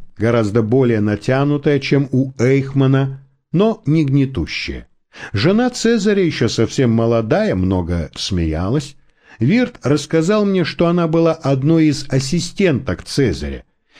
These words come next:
и тот сделал ей предложение вскоре после того, как его вторая жена умерла от тифа. Мы обсуждали свержение и арест Муссолини,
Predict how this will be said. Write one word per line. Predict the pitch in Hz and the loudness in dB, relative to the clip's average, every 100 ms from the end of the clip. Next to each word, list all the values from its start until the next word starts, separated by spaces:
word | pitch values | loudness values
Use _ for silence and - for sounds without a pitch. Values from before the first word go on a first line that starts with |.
| - | -4
и | 170 | -2
тот | 180 285 185 | 2 0 0
сделал | 147 202 262 226 196 | 0 0 2 2 2
ей | 170 196 180 - _ | 2 0 -2 -6 _
предложение | - 196 196 208 214 202 156 131 117 92 69 60 - _ _ _ _ | -2 0 2 0 2 0 0 0 2 0 -4 -10 -18 _ _ _ _
вскоре | - - 151 135 | -8 0 2 2
после | 139 135 139 | 0 0 -2
того, | 135 175 208 | 0 0 0
как | 170 135 | -2 -2
его | 143 131 | 0 0
вторая | 135 147 139 123 107 | 0 0 2 0 0
жена | 90 107 139 196 190 | 0 2 2 0 0
умерла | 139 110 95 101 | 0 2 0 0
от | - 107 - | -2 -6 -8
тифа. | - - - - - _ _ _ _ _ - - - | -12 -8 -8 -10 -16 _ _ _ _ _ -20 -18 -2
Мы | 160 240 | 2 2
обсуждали | 208 - 147 135 131 156 143 | 0 0 0 2 2 2 2
свержение | 135 131 127 104 82 180 202 185 175 | 0 0 2 0 0 0 2 0 0
и | 135 131 | 0 0
арест | 131 120 135 131 - - | 0 0 2 0 -6 -4
Муссолини, | 107 120 - - 107 113 156 185 | 0 0 0 -2 2 2 2 0